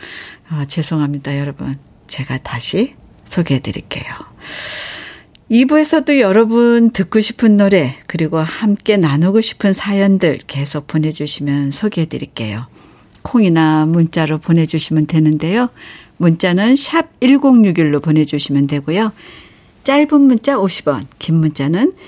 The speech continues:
십 원의 정보 이용료가 있고요. 인터넷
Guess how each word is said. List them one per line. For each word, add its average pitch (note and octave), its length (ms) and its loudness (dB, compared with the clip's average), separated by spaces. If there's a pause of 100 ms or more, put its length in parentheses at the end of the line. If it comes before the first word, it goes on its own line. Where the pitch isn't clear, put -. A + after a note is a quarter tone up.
(160)
십 - 240 -6
원의 C4+ 220 4
정보 E3+ 560 0
이용료가 C#3 540 0
있고요. D3+ 460 -4 (460)
인터넷 A3 580 2